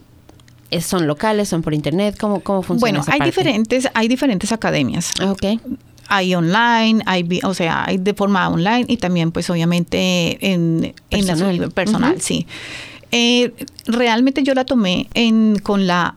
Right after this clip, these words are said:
Speaker 2: I E L C, eh, Academy.
Speaker 1: Ya.
Speaker 2: Eh, es, tú tienes que hacer más de ciento veinte horas.
Speaker 1: Es un proceso largo.
Speaker 2: Es un proceso largo, son ciento veinte horas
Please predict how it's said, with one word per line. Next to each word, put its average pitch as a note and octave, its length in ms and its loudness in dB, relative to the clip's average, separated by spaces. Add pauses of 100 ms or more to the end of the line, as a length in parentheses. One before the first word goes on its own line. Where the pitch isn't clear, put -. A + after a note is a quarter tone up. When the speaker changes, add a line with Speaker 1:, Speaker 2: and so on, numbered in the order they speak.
(120)
Speaker 2:
I G3 80 0
E - 40 2
L G#3 60 0
C, G3+ 300 -2 (220)
eh, G#3+ 180 0
Academy. G3 640 0 (240)
Speaker 1:
Ya. F#3 340 0 (240)
Speaker 2:
Eh, F#3+ 440 0 (720)
es, G3+ 360 0
tú G#3 140 -2
tienes A3 260 0
que A#3+ 100 -2
hacer F#3 280 -2 (180)
más G#3+ 300 2
de G3 100 0
ciento G3+ 320 0
veinte F#3+ 320 0
horas. F3 480 -2 (800)
Speaker 1:
Es G3+ 60 -6
un G3+ 120 0
proceso E3+ 380 -4
largo. E3+ 320 -2
Speaker 2:
Es A3+ 160 2
un G#3+ 100 2
proceso F3+ 360 -2
largo, E3+ 300 0
son G#3 180 0
ciento F#3 240 -2
veinte F#3+ 320 0
horas F#3+ 380 0